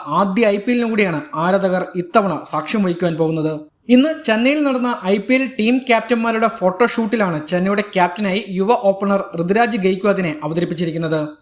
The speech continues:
രണ്ടായിരത്തി പത്ത്, രണ്ടായിരത്തി പതിനൊന്ന്, രണ്ടായിരത്തി പതിനെട്ട്, രണ്ടായിരത്തി ഇരുപത്തിയൊന്ന്, രണ്ടായിരത്തി ഇരുപത്തിമൂന്ന് സീസണുകളിൽ ചെന്നൈയെ ഐ പി എൽ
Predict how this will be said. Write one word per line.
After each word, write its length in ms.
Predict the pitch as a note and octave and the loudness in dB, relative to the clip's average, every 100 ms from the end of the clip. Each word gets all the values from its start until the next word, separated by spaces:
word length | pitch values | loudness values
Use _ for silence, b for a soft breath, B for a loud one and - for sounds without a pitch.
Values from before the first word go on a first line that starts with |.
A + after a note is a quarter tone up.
| _ _ - | _ _ -6
രണ്ടായിരത്തി 440 | D3+ F3+ F#3+ F#3 G3+ | -2 2 2 2 0
പത്ത്, 220 | F#3 - A#3 - | 0 0 -4 -2
രണ്ടായിരത്തി 440 | F3 F#3 G3+ G3 G#3+ | -2 2 2 2 0
പതിനൊന്ന്, 340 | F#3+ G3 G3 A3 B3 | 0 2 0 -2 -4
രണ്ടായിരത്തി 440 | F3+ F#3 G3+ G3 G#3 G3 | 0 2 2 2 0 0
പതിനെട്ട്, 320 | F#3+ F#3+ G#3+ A3+ | 2 2 -2 -2
രണ്ടായിരത്തി 480 | E3+ F3 G3 G#3 G3+ | -2 0 2 2 0
ഇരുപത്തിയൊന്ന്, 480 | G3+ G3 G3+ G3+ G3+ A3 | 0 0 0 0 0 -2
രണ്ടായിരത്തി 460 | F3 F3+ G3 G3+ G#3+ | -2 2 2 2 0
ഇരുപത്തിമൂന്ന് 480 | G3+ G3+ A3 G#3+ G#3+ | 0 0 -2 -2 -2
സീസണുകളിൽ 520 | G#3+ G#3 G#3+ G3 D#3 - B B B | -2 -2 0 0 0 -4 B B B
ചെന്നൈയെ 440 | - A3+ C4+ C4+ B3+ F3+ | 0 2 2 2 0 0
ഐ 120 | G3 | -2
പി 140 | G3+ | 0
എൽ 80 | C4 | 0